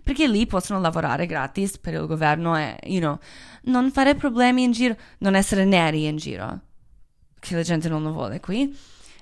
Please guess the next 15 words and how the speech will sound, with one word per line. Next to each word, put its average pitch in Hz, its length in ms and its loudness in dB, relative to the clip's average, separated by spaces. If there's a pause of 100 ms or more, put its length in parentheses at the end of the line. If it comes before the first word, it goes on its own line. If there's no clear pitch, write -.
Ehm, 240 300 0 (140)
loro 339 220 2
stanno 233 220 -2
in 202 100 -2
prigione, 180 420 -2 (280)
ma 240 140 2
qui 285 380 0
adesso 214 380 2
in 202 60 -2
California, 208 580 -2
se 202 120 -6
sei 214 140 0
un 202 160 4
bianco 196 640 2 (680)
entrepreneur, 208 1080 0